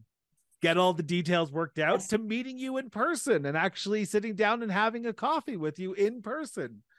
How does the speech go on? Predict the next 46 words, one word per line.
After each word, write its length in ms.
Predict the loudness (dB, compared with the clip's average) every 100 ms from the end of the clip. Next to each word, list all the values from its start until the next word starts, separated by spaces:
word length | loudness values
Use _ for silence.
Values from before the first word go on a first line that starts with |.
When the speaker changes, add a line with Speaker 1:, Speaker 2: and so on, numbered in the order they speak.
| _ _
Speaker 2:
Oh 220 | 6 8
my 180 | 6 0
gosh. 380 | 4 6 6 4
And 140 | 0 -2 -8
you 140 | 0 2
know 160 | 4
what, 400 | 4 4 4 4
Chris? 260 | 2 0 0 2
I 160 | 4
would 200 | 4 2
love 360 | 2 4 4 4
to 100 | -2
do 200 | 0 0
the 120 | 0
tour 240 | -4 0 0
of 80 | 2
the 80 |
landfill 640 | 2 0 -2 -6 -2 0 0
with 220 | -2 -2
you. 240 | -4 -4 0
Speaker 1:
Let's 340 | 2 4 0 4
do 260 | 6 8
it. 100 | 8 8
Speaker 2:
Then 120 | 6 6 0 -2 -12 -4
we're 200 | 4 6
gonna 220 | 6 4 8
go 180 | 8
to 100 | 8
the 100 | 6
hangar 580 | 2 -2 0 0 4 4
where 200 | 6 4
the 120 | 2
stars 580 | -4 -2 2 4 4 2
helicopters 920 | 0 0 0 -2 -2 -2 -4 -8 -6 -4
are. 340 | -4 -4 -8 -16 -20 _
You 80 | 4
know, 100 | 6
like, 200 | 8 6
how 340 | 2 2 4 4
exciting 640 | 0 0 2 2 0 -4
is 200 | -4 -4
that? 480 | 0 2 2 0 -6 -20 _ _ _ -2
You 100 | 4
know, 100 | 6
Speaker 1:
I, 140 | 6
Speaker 2:
so 180 | 4